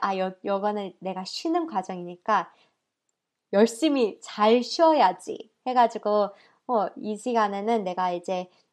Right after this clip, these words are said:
음, 예, 너무 취업 때문에 스트레스 받지도 않고 내가 언제 이런 날이 오겠어? 언제 이렇게, 예, 예, 어,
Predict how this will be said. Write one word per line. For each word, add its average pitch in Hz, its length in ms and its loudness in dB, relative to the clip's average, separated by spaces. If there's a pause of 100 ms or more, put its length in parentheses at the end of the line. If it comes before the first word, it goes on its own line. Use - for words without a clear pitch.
음, 247 100 -6
예, 208 120 -4
너무 196 680 -4 (140)
취업 330 440 -2
때문에 220 260 -4
스트레스 302 500 -6
받지도 214 340 -6
않고 190 840 -2 (380)
내가 190 300 -2
언제 226 480 -2
이런 220 380 -2
날이 190 220 -2
오겠어? 175 600 -4 (120)
언제 214 360 -2
이렇게, 208 320 -2 (280)
예, 226 200 -6 (500)
예, 233 220 -6
어, 180 380 -6